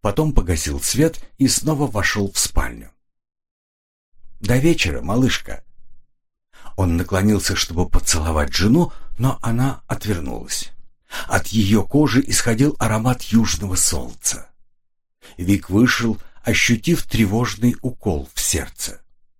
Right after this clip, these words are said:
Селина останется до вечера в этой тесной конуре, и весь день будет размышлять в одиночестве. А потом пролетят пять месяцев,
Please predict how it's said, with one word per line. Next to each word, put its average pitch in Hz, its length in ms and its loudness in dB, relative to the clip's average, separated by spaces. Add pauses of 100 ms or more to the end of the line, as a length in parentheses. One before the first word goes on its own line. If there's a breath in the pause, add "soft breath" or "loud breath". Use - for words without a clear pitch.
(280 loud breath)
Селина 101 640 0
останется 101 680 -2
до 82 160 0
вечера 92 440 0
в 87 40 2
этой 101 220 2
тесной 113 460 0
конуре, 123 520 2 (200 loud breath)
и 120 140 4
весь 110 300 4
день 139 280 4
будет 131 340 2
размышлять 104 680 0
в 104 80 -2
одиночестве. 113 880 2 (680 loud breath)
А - 140 2
потом 107 360 2
пролетят 87 560 0
пять 82 320 -2
месяцев, 107 600 0